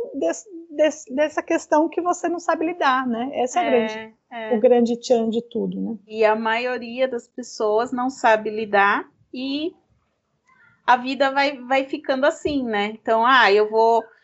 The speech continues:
Speaker 2: trocar de carro, então, porque o meu não tá legal, vou trocar de carro porque eu quero um melhor.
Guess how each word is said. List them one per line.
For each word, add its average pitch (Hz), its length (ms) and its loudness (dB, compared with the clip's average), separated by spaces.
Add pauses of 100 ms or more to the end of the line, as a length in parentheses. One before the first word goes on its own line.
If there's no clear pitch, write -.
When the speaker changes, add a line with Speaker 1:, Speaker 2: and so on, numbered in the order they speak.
(220)
Speaker 2:
trocar 226 360 2
de 220 120 -10
carro, 226 420 2
então, 220 280 -4
porque 277 300 -10
o 240 60 -4
meu 220 420 -2
não 214 180 -10
tá 220 80 -4
legal, 196 460 4
vou 247 100 -8
trocar 233 300 -6
de 220 100 -14
carro 214 380 2
porque - 200 -12
eu 214 60 -6
quero 220 260 -2
um 220 60 -12
melhor. 226 540 0